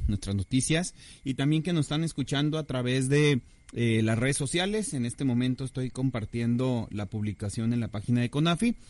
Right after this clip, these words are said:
pero la pueden seguir a través del Facebook o de las redes sociales de Radio Mexicana y de Solo Negocios Radio. O sea, la ventaja na-, de ahí es que se van a quedar grabadas estas pláticas, esto que estamos comentando el día de hoy,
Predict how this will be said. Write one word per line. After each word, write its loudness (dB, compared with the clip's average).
pero 4
la 4
pueden 4
seguir 4
a 0
través -2
del -2
Facebook 0
o -4
de -4
las -4
redes -4
sociales -2
de 0
Radio -2
Mexicana 0
y -2
de 2
Solo 0
Negocios 0
Radio. 0
O -4
sea, -6
la 2
ventaja 6
na-, 4
de 0
ahí 6
es 2
que 0
se 2
van 4
a 2
quedar 0
grabadas -2
estas -6
pláticas, -4
esto -2
que -2
estamos 0
comentando 0
el 2
día 4
de 4
hoy, 4